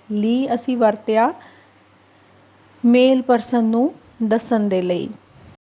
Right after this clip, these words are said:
ਸਾਡਾ ਨੈਕਸਟ ਸ਼ਬਦ ਹੈ ਜੀ ਲੇ, ਜਿਹੜਾ ਕਿ ਅਸੀਂ, ਅਮ, ਫੀਮੇਲ, ਅ, ਪਰਸਨ ਵਾਸਤੇ ਯੂਜ਼ ਕਰ ਸਕਦੇ ਹਾਂ। "Le lascio lì", ਮੈਂ ਉਹਨਾਂ ਨੂੰ ਉੱਥੇ ਛੱਡ ਦਿਆਂਗਾ ਜਾਂ ਛੱਡ ਦਿੰਦੀ ਹਾਂ।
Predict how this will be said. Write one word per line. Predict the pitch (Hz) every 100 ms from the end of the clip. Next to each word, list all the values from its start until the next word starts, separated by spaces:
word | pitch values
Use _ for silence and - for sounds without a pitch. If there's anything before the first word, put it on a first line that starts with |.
| _ _ _
ਸਾਡਾ | - 233 226
ਨੈਕਸਟ | 220 247 - 311
ਸ਼ਬਦ | 285 262 226
ਹੈ | 240
ਜੀ | 226 240
ਲੇ, | 233 208 208 285 294
ਜਿਹੜਾ | 233 226
ਕਿ | 226 240 220
ਅਸੀਂ, | 214 226 220 214 - _ 233
ਅਮ, | 220 220
ਫੀਮੇਲ, | 240 240 262 254
ਅ, | 247 226 214 208
ਪਰਸਨ | 226 214 220
ਵਾਸਤੇ | 214 214 214
ਯੂਜ਼ | 214 214 214
ਕਰ | - 220
ਸਕਦੇ | 226 233 233 247
ਹਾਂ। | 294 - - - _ _ - 208 214
"Le | 240 269
lascio | 277 - 240 214 214 - 240 214 208
lì", | 208 254 370 - _ _ _ -
ਮੈਂ | 220 247 277 302 - -
ਉਹਨਾਂ | 247 254 262 277
ਨੂੰ | 262 269 269
ਉੱਥੇ | 262 - 285
ਛੱਡ | 285 247 220
ਦਿਆਂਗਾ | 214 214 208 214 233 240
ਜਾਂ | 240
ਛੱਡ | 240 - 214 202
ਦਿੰਦੀ | 214 214 220
ਹਾਂ। | 240